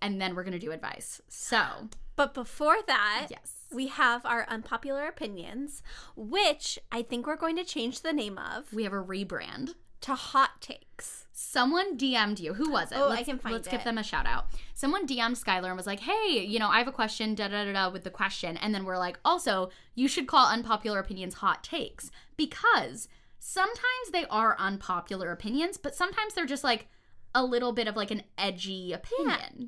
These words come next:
Speaker 2: Also, hot takes is really cute.
Speaker 1: Yeah, I like that. We could do, like, fun hot takes merch. <laughs>
Speaker 2: Oh no, I'm gonna butcher their name. I'm so sorry. Morgan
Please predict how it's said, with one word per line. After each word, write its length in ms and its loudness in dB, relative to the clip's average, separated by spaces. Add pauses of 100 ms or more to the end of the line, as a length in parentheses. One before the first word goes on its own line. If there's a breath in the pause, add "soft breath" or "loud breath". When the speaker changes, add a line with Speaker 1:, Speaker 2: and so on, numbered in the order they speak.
Speaker 2:
Also, 200 4 (120)
hot 240 4
takes 200 -6
is 160 -4
really 220 2
cute. 320 -8
Speaker 1:
Yeah, 160 4
I 120 6
like 200 -2
that. 200 -2
We 100 0
could 100 -2
do, 60 -2
like, 120 0
fun 220 2
hot 220 0
takes 240 -4
merch. 580 -12
<laughs> 500 -6
Speaker 2:
Oh 120 -2
no, 100 -2
I'm 160 -2
gonna 200 2
butcher 300 -4
their 140 -6
name. 240 -8
I'm 120 0
so 180 -2
sorry. 360 -4
Morgan 920 4